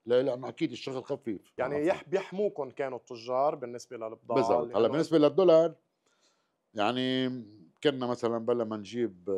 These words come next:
Speaker 1: كميات اللي كنا نجيبها قبل. بالنسبة أول شيء الكورونا، بالكورونا
Speaker 2: خف الشغل
Speaker 1: بعتقد،
Speaker 2: طبيعي.
Speaker 1: آه،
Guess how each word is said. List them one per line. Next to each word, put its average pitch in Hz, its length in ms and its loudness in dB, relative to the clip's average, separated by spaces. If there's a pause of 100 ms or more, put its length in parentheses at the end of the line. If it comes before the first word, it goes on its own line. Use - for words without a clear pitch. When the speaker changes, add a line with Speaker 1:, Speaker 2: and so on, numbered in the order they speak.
(220)
Speaker 1:
كميات 98 540 -8
اللي 98 160 -6
كنا 101 240 -8
نجيبها 92 400 -6
قبل. 92 320 -8 (1300)
بالنسبة 95 340 -10
أول 120 180 -4
شيء 147 140 -8
الكورونا، 113 440 -2
بالكورونا 117 720 -4
Speaker 2:
خف 208 220 -10
الشغل 101 240 -4
Speaker 1:
بعتقد، 131 200 -4 (100)
Speaker 2:
طبيعي. - 240 -8
Speaker 1:
آه، 107 680 2